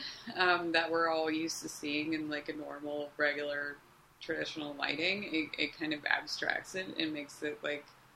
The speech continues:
um, gives you, like, a new perspective on it. Like, for instance, with Kiss, you know, we've all seen people kissing a million times, you know, like, you see it in movies, you see it in T V,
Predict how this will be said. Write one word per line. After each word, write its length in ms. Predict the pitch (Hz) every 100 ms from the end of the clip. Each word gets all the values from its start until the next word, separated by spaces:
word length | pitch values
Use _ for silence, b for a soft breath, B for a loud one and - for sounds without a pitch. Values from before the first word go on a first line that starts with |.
| - _ _ _ -
um, 560 | 156 151 147 151 156 156 - -
gives 240 | 165 170 156
you, 160 | 156
like, 160 | 151 147
a 60 | 151
new 200 | 147 143
perspective 600 | - 151 - 151 - 151
on 180 | 160 165
it. 160 | 170 160
Like, 160 | 165
for 160 | 160 170
instance, 440 | 160 165 160 151
with 120 | 156 -
Kiss, 480 | - 151 147 - - - b b -
you 100 | 175
know, 120 | 170 151
we've 200 | 208 196
all 260 | 165 165
seen 300 | 151 160 151
people 300 | 151 156 - -
kissing 400 | 156 156 151 143 -
a 40 |
million 420 | 151 151 147 143 143
times, 400 | - - - -
you 140 | 165
know, 120 | 147 147
like, 160 | 147
you 60 | 160
see 140 | -
it 80 | 151
in 100 | 151
movies, 380 | 175 202 170 165
you 60 | 165
see 160 | -
it 120 | 147
in 160 | 147 151
T 160 | - 160
V, 420 | 170 160 160